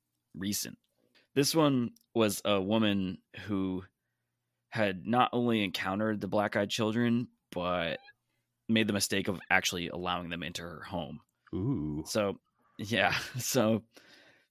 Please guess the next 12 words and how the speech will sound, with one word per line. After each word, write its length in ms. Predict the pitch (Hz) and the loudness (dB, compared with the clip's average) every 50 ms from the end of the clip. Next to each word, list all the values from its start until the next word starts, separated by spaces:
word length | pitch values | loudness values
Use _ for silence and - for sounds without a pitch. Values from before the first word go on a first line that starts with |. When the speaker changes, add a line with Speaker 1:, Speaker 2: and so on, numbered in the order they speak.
| _ _ _ _ | _ _ _ _
Speaker 1:
she, 320 | - - - 127 131 - - | -4 0 4 4 4 4 2
she 180 | - - 123 | 0 -2 0
claimed 260 | - - 147 160 165 165 | 2 2 2 2 2 2
to 60 | 160 | 2
live 160 | 147 127 113 | 2 4 4
in 80 | 113 113 | 2 2
Vermont, 480 | 101 101 95 95 87 87 87 87 80 - _ _ _ _ _ _ _ _ - | 2 2 0 0 0 0 -2 -2 -4 -6 _ _ _ _ _ _ _ _ -2
and 500 | 107 107 107 101 101 101 101 101 92 - - | 0 2 2 2 2 0 0 -2 -4 -4 -2
it 40 | 107 | 0
was 200 | 104 104 98 95 - - _ | 0 0 0 -2 -6 -4 _
a 80 | - 113 | 2 2
blizzard. 600 | 95 - 107 104 95 87 - 85 85 - - - | 2 2 2 0 0 0 -2 -2 -4 -4 -6 -10